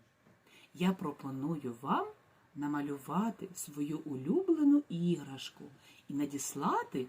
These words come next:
нам з лялькою Оленкою цей малюнок. А ми його роздивимося, і Оленка зрозуміє, які улюблені іграшки у діток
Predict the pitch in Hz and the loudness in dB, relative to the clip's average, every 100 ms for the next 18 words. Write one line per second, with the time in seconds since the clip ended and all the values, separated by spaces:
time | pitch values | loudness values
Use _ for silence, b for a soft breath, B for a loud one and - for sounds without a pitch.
0 | - 156 175 180 190 180 151 - 135 143 | -8 -2 2 6 6 6 4 -2 -2 -2
1 | 139 131 208 453 - 190 143 135 - _ | -4 -2 -2 -2 -4 -2 -2 -4 -10 _
2 | _ _ _ _ _ _ - - 302 427 | _ _ _ _ _ _ -10 -4 0 0
3 | - _ - 156 359 269 190 202 202 190 | -2 _ -10 -4 0 2 2 4 4 2
4 | 185 - _ _ b b 160 170 175 160 | 0 -10 _ _ b b -2 2 2 0
5 | 143 143 127 120 120 - 202 453 370 226 | -4 -4 -4 -6 -10 -4 2 2 4 4
6 | 147 - 123 123 _ _ _ _ _ _ | 2 -4 -12 -16 _ _ _ _ _ _
7 | _ _ _ _ 156 139 131 135 302 440 | _ _ _ _ -10 -6 -2 0 0 -2
8 | 392 135 - - 226 392 440 381 302 208 | -4 -8 -8 -8 -4 -2 0 4 6 8
9 | 185 160 151 143 - _ _ _ _ _ | 6 4 -2 -10 -14 _ _ _ _ _
10 | _ _ 160 262 - - 240 185 190 156 | _ _ -4 -4 -4 0 2 2 -2 -6
11 | 170 190 185 143 131 127 - - 311 453 | 6 8 8 4 -4 -4 -4 0 2 2
12 | 240 - - - - _ 185 151 135 - | 2 0 -4 -16 -18 _ -6 -4 -6 -8
13 | - 247 453 - | -2 0 0 -4